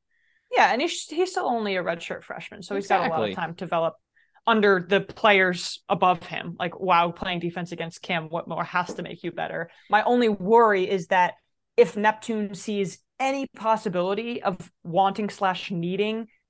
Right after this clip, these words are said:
Speaker 1: to rely on Brizzi as a bench player down the stretch, sitting him for three, four, five games straight
Speaker 2: Mm-hmm.
Speaker 1: probably isn't the best way to go about that.
Speaker 2: Very
Speaker 1: So I
Speaker 2: fair.
Speaker 1: think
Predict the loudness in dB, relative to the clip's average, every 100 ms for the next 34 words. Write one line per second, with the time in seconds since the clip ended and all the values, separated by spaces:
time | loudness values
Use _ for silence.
0 | _ _ _ -6 0 0 2 2 2 0
1 | 0 -2 -2 -2 -2 -4 -6 -6 -6 -4
2 | -4 -2 -4 -6 -12 -8 -2 -2 -2 -4
3 | -8 _ _ _ _ -8 0 2 2 2
4 | 0 0 -4 -4 -2 0 0 -2 -4 _
5 | -16 -2 -2 -2 -2 -2 0 0 0 0
6 | -4 -6 -8 -10 -6 -4 -4 -8 _ -12
7 | -10 -6 -4 -2 -2 -6 -4 -6 -6 -10
8 | -8 -8 -8 -10 -10 -10 -8 -6 -6 -8
9 | -8 -2 2 4 2 2 0 -2